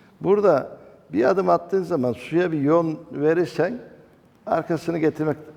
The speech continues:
kolay olur diye özellikle de bunu şey yaptık. Biz, bize verilen süre işte bir beşti, bir beş daha verdiniz, iki hafta sonra yokuz. Ama en azından biz olsak da olmasak da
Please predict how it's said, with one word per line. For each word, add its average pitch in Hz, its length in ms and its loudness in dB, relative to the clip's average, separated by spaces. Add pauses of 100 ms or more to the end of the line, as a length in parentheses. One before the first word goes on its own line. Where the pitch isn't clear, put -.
(120)
kolay 143 220 4
olur 101 240 0
diye 139 140 0
özellikle 151 640 -2
de 147 120 0
bunu 135 300 0 (360)
şey 107 180 0
yaptık. 87 300 -2 (520)
Biz, 185 340 -2 (280)
bize 185 220 4
verilen 127 260 0
süre - 440 -2 (680)
işte 165 200 -6
bir 170 140 4
beşti, 147 420 0
bir 160 100 0
beş 156 220 -2
daha 143 180 4
verdiniz, 123 520 -2 (240)
iki 147 180 -4
hafta 101 200 -2
sonra 127 260 -2
yokuz. - 460 -6 (340)
Ama 123 200 0
en 151 100 0
azından 135 420 -2
biz 123 120 -4
olsak 139 420 -2
da 143 40 -4
olmasak 135 500 -2
da 160 160 -2